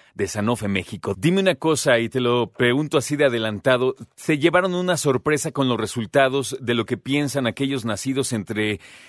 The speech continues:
el ochenta y uno y el noventa y seis, doctora? ¿Qué,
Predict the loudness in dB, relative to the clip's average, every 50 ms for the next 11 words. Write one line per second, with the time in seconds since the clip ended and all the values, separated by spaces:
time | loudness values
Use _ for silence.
0 | -20 -18 _ -2 0 0 0 0 0 0 -2 -2 -2 -2 -2 -2 -2 0 0 0
1 | 0 0 0 0 0 0 0 0 0 0 -2 -2 -2 0 0 0 0 0 0 0
2 | 0 0 -2 0 -2 -4 -4 -4 -4 -4 -4 -2 -2 -4 -4 _ -2 -2 0 0
3 | -2 -2 -2 -4 -4 -4